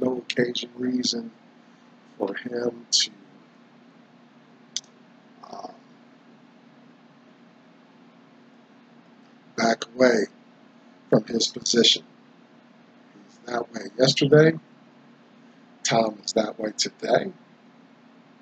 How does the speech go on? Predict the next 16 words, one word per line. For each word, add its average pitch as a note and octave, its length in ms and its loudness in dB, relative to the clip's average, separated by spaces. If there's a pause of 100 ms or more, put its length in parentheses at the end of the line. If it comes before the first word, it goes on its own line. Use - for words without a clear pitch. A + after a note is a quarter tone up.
And C3+ 200 8
it's B2+ 140 -2
probably C3+ 360 6 (100)
good, C#3+ 260 12 (1120)
uh, - 460 -8 (240)
probably A2+ 240 0
bet B2+ 160 6
some C3 180 2
money C#3 220 10
that C3 180 6
Tom's B2+ 640 4
gonna - 140 -18 (280)
be C3 120 0
that C3 260 12
way B2+ 220 6
tomorrow. A#2 440 -6